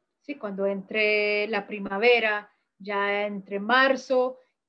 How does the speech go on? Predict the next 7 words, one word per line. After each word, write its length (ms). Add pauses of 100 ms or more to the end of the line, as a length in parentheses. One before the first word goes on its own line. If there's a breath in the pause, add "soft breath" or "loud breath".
y 360
hasta 720
octubre 680
puede 380
haber, 460
pero 240
sí, 240